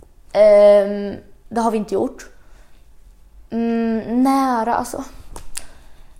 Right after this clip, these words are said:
Vad klassas som nära? Alltså, vi har aldrig... Det har aldrig varit händer eller fingrar eller någonting inblandat.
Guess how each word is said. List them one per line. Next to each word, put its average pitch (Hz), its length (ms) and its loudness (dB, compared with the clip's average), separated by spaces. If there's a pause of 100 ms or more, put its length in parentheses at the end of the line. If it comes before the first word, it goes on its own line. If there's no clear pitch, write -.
(120)
Vad 233 240 -10
klassas 262 720 -12
som 226 300 -10
nära? 233 440 -8
Alltså, 226 640 -10
vi 220 360 -10
har 233 120 0
aldrig... 233 600 -4 (300)
Det 240 100 2
har 254 60 8
aldrig 262 300 4
varit 226 200 -2
händer 214 440 -6
eller 214 140 -2
fingrar 208 280 -10
eller 202 100 -8
någonting 214 280 -8
inblandat. 202 760 -6